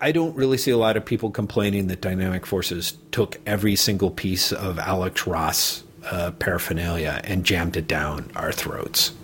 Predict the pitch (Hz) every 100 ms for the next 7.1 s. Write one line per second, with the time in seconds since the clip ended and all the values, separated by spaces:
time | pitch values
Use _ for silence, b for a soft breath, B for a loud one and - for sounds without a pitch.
0 | - 101 101 107 110 110 113 117 98 101
1 | 101 110 110 - 110 98 92 98 101 95
2 | 92 87 82 82 135 190 95 78 90 151
3 | 151 123 87 71 - B B B 147 -
4 | - - - - - 202 - _ 147 160
5 | 135 120 113 131 131 - B B B B
6 | B B B B _ - 175 156 208 -